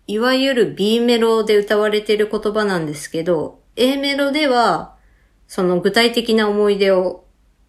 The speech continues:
歌ってるんですよ。だから、なんとなくアールアイピーっていうのは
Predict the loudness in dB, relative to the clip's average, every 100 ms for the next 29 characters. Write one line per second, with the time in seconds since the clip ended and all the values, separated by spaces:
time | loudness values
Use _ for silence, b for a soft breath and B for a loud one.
0 | -6 -2 -2 -2 -2 -2 -6 -8 -10 -10
1 | -14 _ _ _ _ _ _ _ _ -10
2 | -6 -2 0 0 0 -2 -10 _ -4 -2
3 | 0 -2 -2 -4 -4 0 2 4 2 -2
4 | -6 -6 0 0 2 0 -2 -6